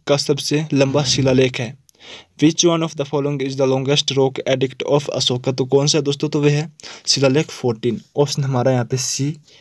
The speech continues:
राइट आंसर हो जाएगा। Then नेक्स्ट क्वेश्चन है कि निम्नलिखित शासकों में से कौन सा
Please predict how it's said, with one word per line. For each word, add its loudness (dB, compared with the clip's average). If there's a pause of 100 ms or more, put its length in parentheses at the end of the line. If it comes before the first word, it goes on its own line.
(160)
राइट 4
आंसर 0
हो 2
जाएगा। 4 (640)
Then 2 (160)
नेक्स्ट 0
क्वेश्चन -2
है -2
कि 0 (400)
निम्नलिखित 4
शासकों -2
में -2
से -2
कौन 0
सा -2